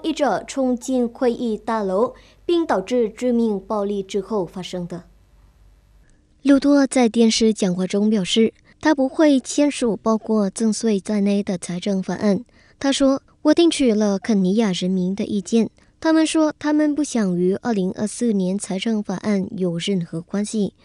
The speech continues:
所以我不会签署该法案。”鲁托先生发表这一声明的前一天，警察与抗议者在会议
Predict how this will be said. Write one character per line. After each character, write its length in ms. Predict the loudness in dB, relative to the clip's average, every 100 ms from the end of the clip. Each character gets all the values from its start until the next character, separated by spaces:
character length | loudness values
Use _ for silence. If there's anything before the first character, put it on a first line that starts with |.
| _ _
所 220 | -4 2
以 200 | 2 2
我 240 | 0 0 -2
不 220 | -4 -6
会 240 | -2 -2
签 240 | -2 -4 -4
署 240 | -6 -8
该 160 | -6 -8
法 160 | -6 -4
案。” 260 | -2 -2 -4 _ _ _ _ _
鲁 180 | 2 4
托 140 | 4
先 160 | 4 2
生 260 | 2 2
发 160 | 2 0
表 280 | 2 0 0
这 160 | 2
一 120 | 2 2
声 280 | 0 -2
明 260 | 0 0 -2
的 100 | -4
前 320 | -6 -2 -2 -2
一 120 | -4
天， 320 | -2 -2 -2 -4 _ _ -6
警 240 | 0 2
察 340 | 2 -2 -2 -2
与 260 | -2 0 -2
抗 240 | -2 -2
议 100 | -2
者 320 | -2 -2 -2 -6
在 240 | -4 -4
会 220 | -2 -4
议 280 | 0 0 -2